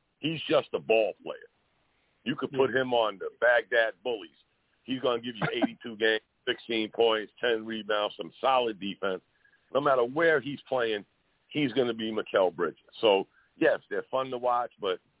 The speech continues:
Speaker 1: they're, they're just too overmatched in this series. And the, the Nets are in a pickle with this Ben Simmons thing. You know, what do you do? You, do you pay this guy his forty-three million dollars and tell him to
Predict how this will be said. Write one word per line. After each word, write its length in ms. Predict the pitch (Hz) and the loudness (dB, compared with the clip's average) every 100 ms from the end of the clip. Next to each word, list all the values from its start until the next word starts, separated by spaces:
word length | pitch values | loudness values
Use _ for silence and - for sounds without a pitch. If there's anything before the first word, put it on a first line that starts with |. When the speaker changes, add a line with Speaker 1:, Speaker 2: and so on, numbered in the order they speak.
| _ _ _ _ _ _ - | _ _ _ _ _ _ -4
Speaker 1:
they're, 240 | 131 131 - | -2 -4 -4
they're 160 | 165 160 | -4 -2
just 280 | 120 104 - - | -2 -4 -4 -10
too 160 | 90 85 | -6 -2
overmatched 680 | 85 78 82 82 80 78 - _ - | -4 -4 -6 -4 -2 -4 -8 _ -4
in 160 | 92 92 | -4 -2
this 160 | 87 - | -6 -2
series. 440 | 85 87 85 82 76 | 2 4 4 0 0
And 300 | 82 76 73 _ _ _ _ _ - | 2 2 -2 _ _ _ _ _ 0
the, 120 | 113 - | 0 0
the 100 | 135 | 0
Nets 320 | 190 190 - | 2 0 -2
are 180 | 127 110 | -4 -4
in 80 | |
a 40 | 92 - | -6 -6
pickle 320 | 92 - 90 | -6 -6 -8
with 160 | 80 80 | -10 -10
this 140 | 87 69 | -12 -2
Ben 200 | 90 82 - | -2 -2 -6
Simmons 320 | 85 82 78 - | -8 -8 -12 -4
thing. 280 | 82 80 69 _ _ _ _ _ - | -4 -4 -10 _ _ _ _ _ -4
You 100 | 113 | -2
know, 240 | 87 78 87 | 0 -2 0
what 140 | 170 | -2
do 40 | 175 | 0
you 120 | 131 | -4
do? 280 | 95 90 80 | -4 -4 -4
You, 120 | 85 95 | -8 -10
do 80 | 113 | -6
you 140 | 110 | -6
pay 240 | 110 156 160 | -2 0 0
this 160 | 147 - | -2 0
guy 200 | 143 135 | 0 0
his 80 | 120 - | -4 -10
forty-three 480 | 123 117 104 113 110 | -10 -10 -12 -16 -12
million 300 | 110 104 95 | -10 -10 -8
dollars 360 | 98 95 90 | -4 -4 -6
and 80 | 92 - | -10 -6
tell 160 | 104 | -4
him 80 | |
to 60 | 98 | -4